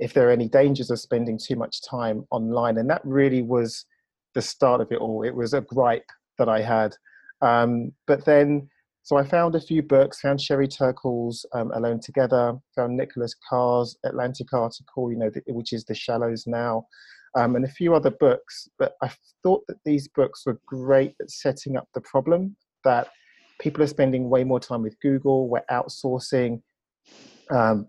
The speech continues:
our, our memories. Um, we're,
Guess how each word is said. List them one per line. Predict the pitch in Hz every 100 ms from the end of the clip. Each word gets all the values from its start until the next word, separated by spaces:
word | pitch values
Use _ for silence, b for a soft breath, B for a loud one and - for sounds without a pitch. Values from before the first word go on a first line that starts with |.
| -
our, | 127 113 - -
our | 110
memories. | 120 139 135 143 147 143 - _ b b b
Um, | 123 120 117 117 117 120
we're, | 123 127 120 127